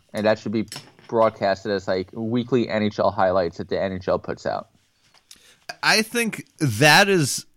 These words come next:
Speaker 2: a very interesting point because of this. You will be able to see it from the ref's perspective.
Speaker 1: Yes.
Speaker 2: Because, listen, you might call it a hook, but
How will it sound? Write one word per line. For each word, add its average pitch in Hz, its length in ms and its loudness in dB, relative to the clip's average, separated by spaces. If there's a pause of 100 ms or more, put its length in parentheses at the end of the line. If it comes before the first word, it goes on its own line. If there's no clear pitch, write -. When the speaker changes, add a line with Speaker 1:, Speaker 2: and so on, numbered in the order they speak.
(120)
Speaker 2:
a 151 80 4
very 147 400 6
interesting 135 540 2
point 127 340 0
because 117 340 4
of 92 140 -2
this. 92 340 -2 (440)
You 135 300 6
will 165 180 8
be 156 380 4
able 202 240 4
to 185 240 2
see 160 460 4
it - 240 0
from 135 280 2
the 120 120 6
ref's 110 360 2
perspective. - 800 0
Speaker 1:
Yes. 110 500 2
Speaker 2:
Because, 156 720 8 (240)
listen, 170 380 6
you 131 360 6
might 214 300 6
call 180 320 8
it 170 80 8
a 143 80 8
hook, 180 340 4
but 127 240 2